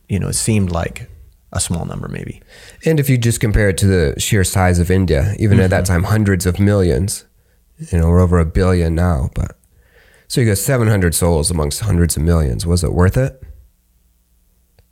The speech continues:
Speaker 2: Well, yeah.
Speaker 1: Mm-hmm.
Speaker 2: In the eyes of the Lord and in the eye, you know,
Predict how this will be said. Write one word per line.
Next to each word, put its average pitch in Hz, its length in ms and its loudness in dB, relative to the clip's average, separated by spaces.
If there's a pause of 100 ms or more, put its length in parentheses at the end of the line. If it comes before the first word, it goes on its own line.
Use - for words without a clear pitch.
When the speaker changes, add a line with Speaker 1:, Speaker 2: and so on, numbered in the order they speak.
(320)
Speaker 2:
Well, 131 400 0 (800)
yeah. 120 320 2 (220)
Speaker 1:
Mm-hmm. 98 360 -2 (540)
Speaker 2:
In 110 180 2
the 104 120 4
eyes 104 220 2
of 92 120 -2
the 92 80 2
Lord 101 300 2
and 98 140 2
in 95 80 2
the 95 160 4
eye, 95 180 2
you 127 120 0
know, 101 280 2